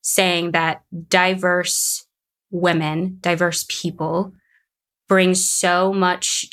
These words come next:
to the table, and diversity is such an asset. And now that business is way more global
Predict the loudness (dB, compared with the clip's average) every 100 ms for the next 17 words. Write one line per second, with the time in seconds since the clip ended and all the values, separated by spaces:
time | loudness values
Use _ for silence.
0 | -2 0 0 -2 -4 -2 0 2 2 2
1 | -2 -6 _ _ _ _ 2 4 2 2
2 | 0 0 0 0 0 0 -2 -2 -2 -2
3 | 0 0 0 -2 -2 -4 -4 -12 -14 _
4 | _ _ _ 0 2 4 4 4 4 0
5 | -2 -2 -2 2 0 0 -2 -2 -4 -10
6 | -4 0 2 2 2 2 0 -2 0 2
7 | 2 2 2 2 0